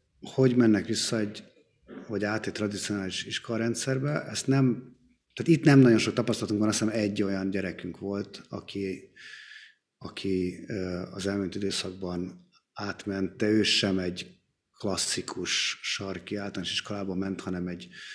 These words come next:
hanem egy natos, de egy, egy progresszívebb vagy alternatív iskolába. Öm, én azt szerintem ez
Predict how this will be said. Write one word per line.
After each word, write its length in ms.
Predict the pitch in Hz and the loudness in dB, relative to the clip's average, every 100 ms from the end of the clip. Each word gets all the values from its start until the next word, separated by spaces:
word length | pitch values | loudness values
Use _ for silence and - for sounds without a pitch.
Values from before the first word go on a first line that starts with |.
| - - _ | -18 -20 _
hanem 280 | 101 98 | -2 0
egy 80 | 98 | 6
natos, 520 | 110 113 107 98 101 | 6 6 4 2 2
de 200 | - 92 | 0 0
egy, 300 | 90 87 - - | 2 -2 -6 -8
egy 160 | 95 | -10
progresszívebb 840 | - 87 85 - - 87 87 85 - | -6 -6 -6 -4 -4 -6 -8 -12 -14
vagy 120 | 87 90 | -10 -8
alternatív 540 | 85 - 90 82 90 | -8 -8 -10 -8 -8
iskolába. 840 | 85 - 107 110 123 160 151 - - - - - - - - _ - 101 | -8 -6 -6 -4 -2 -2 -2 -10 -20 -20 -20 -20 -20 -20 -20 _ -12 -4
Öm, 460 | 92 90 87 87 - | -2 0 0 -2 -4
én 440 | 101 104 104 - - | -6 -6 -8 -8 -8
azt 160 | 101 | -6
szerintem 380 | - 95 85 87 | -6 -6 -6 -6
ez 180 | 85 | -6